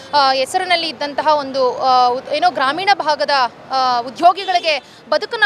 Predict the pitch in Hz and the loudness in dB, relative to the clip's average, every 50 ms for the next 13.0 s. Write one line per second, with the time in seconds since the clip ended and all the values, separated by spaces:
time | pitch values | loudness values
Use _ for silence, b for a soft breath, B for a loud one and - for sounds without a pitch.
0 | 392 - 330 330 - 339 311 302 285 302 - 302 285 269 269 262 - - 311 330 | 2 0 -2 -2 0 0 0 0 0 -4 -8 -8 -8 -10 -12 -12 -10 -8 -8 -8
1 | 339 339 330 - 294 254 240 240 262 285 285 311 339 349 B B B B B B | -8 -8 -8 -8 -4 -2 -2 0 0 2 2 2 0 0 B B B B B B
2 | 269 262 - - - 277 - - 403 403 381 349 269 - - - - - - 285 | 0 2 2 2 2 0 0 0 2 2 2 2 0 -4 -6 -10 -16 -8 -4 -2
3 | 285 285 359 381 - - 392 392 302 - 262 277 302 311 392 415 415 440 440 415 | 0 2 2 2 2 0 -2 -2 -2 -4 -8 -8 -6 -6 -6 -4 -4 -2 -2 0
4 | 415 392 370 269 277 - 370 381 381 381 370 349 277 254 269 330 370 403 415 415 | 0 0 0 0 -2 -4 -4 -4 -2 -2 -2 -2 -2 -2 0 2 2 2 2 -2
5 | 403 381 359 339 330 311 311 294 311 294 294 302 285 294 302 294 311 277 - 269 | -2 -2 -2 -2 -2 -4 -4 -6 -8 -8 -6 -8 -8 -8 -6 -6 -6 -4 -2 0
6 | 269 262 254 247 233 233 240 247 294 349 359 B B B B B B - 349 349 | 0 2 2 0 -2 -2 -2 -2 0 -2 -2 B B B B B B 0 0 2
7 | - 381 330 330 330 359 453 480 453 - 427 403 392 370 370 - 339 330 - 370 | 2 0 0 2 4 2 2 2 0 -6 -8 -8 -8 -10 -8 -6 -6 -6 -6 -8
8 | 359 370 330 - 349 330 302 320 311 311 277 285 294 285 311 285 277 302 302 294 | -12 -12 -12 -10 -10 -10 -8 -8 -10 -10 -6 -4 -4 -4 -4 -4 -4 -4 -4 -4
9 | 277 277 277 269 269 262 254 254 254 302 302 - 285 277 294 269 262 269 262 254 | -4 -4 -4 -4 -4 -4 -6 -8 -8 -8 -10 -8 -6 -4 -4 -2 0 2 2 2
10 | 254 262 269 240 240 - - - 294 285 302 302 254 294 254 269 294 320 330 320 | 4 2 0 -2 -2 -6 -12 -14 -14 -12 -12 -10 -10 -8 -4 0 0 0 0 0
11 | 320 - 277 220 254 262 302 277 - - - - - - 285 311 311 381 392 381 | 0 0 0 0 0 0 -2 -2 -4 -6 -20 -12 -4 -2 -2 0 0 2 0 2
12 | - 349 339 311 302 294 285 269 262 254 262 254 277 262 247 254 254 254 311 | 2 0 -2 -2 -2 -2 -2 -2 -2 -4 -4 -4 -4 -4 -4 -6 -6 -6 -8